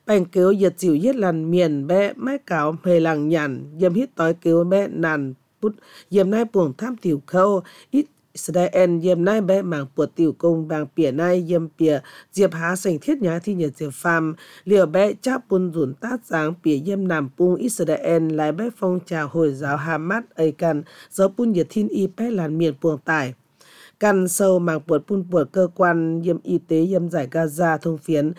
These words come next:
dù hai pha dì lụa thiên làn miền yêm Palestine tại bé buồng tải, cha quý đảng, bé dì nhảy thiên làn miền buồng muôn sao yêm hít bé tát giáng thái y sản. Tổ chức Y tế Lùng Điếc Tổng bé thông phiến, có dùn thằng làng duấn tiểu công nhủn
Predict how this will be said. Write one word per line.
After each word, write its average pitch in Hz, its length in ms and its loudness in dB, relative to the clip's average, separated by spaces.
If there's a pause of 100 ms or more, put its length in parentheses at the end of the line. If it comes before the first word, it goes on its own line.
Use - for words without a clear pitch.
(220)
dù 208 160 2
hai 180 240 0
pha 190 240 0
dì 185 160 -2
lụa 170 240 2
thiên 220 220 -2
làn 165 240 -2
miền 165 300 2
yêm 185 520 0
Palestine 185 680 0
tại 165 140 -2
bé 185 140 0 (120)
buồng 165 180 -2
tải, 147 360 -2
cha 185 140 0
quý 170 160 -2
đảng, 160 200 0 (300)
bé 285 180 4
dì 185 100 -4
nhảy 165 260 0
thiên 220 220 -2
làn 165 300 -2
miền 165 200 4 (120)
buồng 151 300 0
muôn 175 240 0
sao 247 280 -4
yêm 156 200 -2
hít 208 200 -4
bé 196 220 -2
tát 226 240 -6
giáng 143 240 -8
thái 143 120 -10
y 151 200 -2
sản. 131 220 -4 (2000)
Tổ 214 140 4
chức 330 200 2
Y 262 160 0
tế 202 220 4
Lùng 190 280 2
Điếc 254 180 0
Tổng 165 140 2
bé 214 120 -2
thông 190 240 0
phiến, 180 420 0 (260)
có 285 140 0
dùn 185 320 0
thằng 170 220 -2
làng 160 380 0
duấn 170 220 0
tiểu 175 240 2
công 185 340 2
nhủn 170 220 0